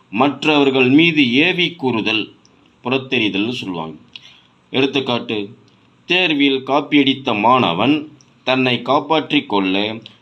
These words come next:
மற்ற மாணவர் மீது பழி சுமத்துவது புறத்தெறிதல் என அழைக்கப்படும். இதழ் பின்னடைதல் என்பது என்ன சொன்னா,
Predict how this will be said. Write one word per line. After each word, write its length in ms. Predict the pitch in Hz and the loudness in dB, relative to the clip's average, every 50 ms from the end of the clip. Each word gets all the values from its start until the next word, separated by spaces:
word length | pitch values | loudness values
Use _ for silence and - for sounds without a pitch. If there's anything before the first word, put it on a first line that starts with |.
| _ - | _ -8
மற்ற 500 | 101 113 139 151 147 - - - 285 277 | -2 0 0 0 -2 -4 -2 0 0 2
மாணவர் 600 | 294 135 127 139 156 156 156 147 139 139 127 120 | 2 4 4 4 4 4 4 2 2 0 0 -2
மீது 540 | 117 110 110 110 110 101 107 113 117 117 117 - | -2 0 0 0 -2 -2 -2 -4 -4 -6 -6 -6
பழி 240 | 110 107 113 131 131 | -4 -2 -2 -2 -2
சுமத்துவது 960 | 120 - 120 117 120 117 - - 120 117 120 127 127 160 185 196 202 196 - - - - _ _ - | -2 -4 -4 -4 -4 -4 -4 -4 -2 -2 -2 -2 0 2 2 2 0 -2 -6 -16 -20 -20 _ _ -6
புறத்தெறிதல் 720 | 113 117 131 127 127 - 127 120 113 120 113 127 139 143 | -2 -2 -2 -2 -2 -2 -2 0 0 0 0 0 0 0
என 220 | 131 104 98 113 127 | 0 0 0 -2 -2
அழைக்கப்படும். 800 | 117 98 98 98 98 - 95 - - 76 73 90 110 107 87 - - - _ _ _ _ _ _ _ _ | -2 -2 -2 -4 -4 -6 -8 -8 -10 -14 -8 -6 -6 -6 -6 -8 -12 -20 _ _ _ _ _ _ _ _
இதழ் 340 | - 98 85 95 113 107 - - - _ _ _ _ _ _ _ _ _ _ _ _ _ _ _ _ _ _ - | -10 -10 -6 -6 -6 -8 -8 -12 -18 _ _ _ _ _ _ _ _ _ _ _ _ _ _ _ _ _ _ -2
பின்னடைதல் 640 | 165 170 185 185 180 175 170 165 147 156 175 170 | -2 -2 0 0 0 2 2 0 0 0 0 0
என்பது 360 | 151 131 120 113 104 110 101 104 | 0 0 -2 -2 -4 -4 -2 -2
என்ன 160 | 104 110 110 | -2 -2 -4
சொன்னா, 480 | 107 - 98 90 92 95 98 101 104 | -6 -6 -10 -10 -10 -10 -12 -12 -12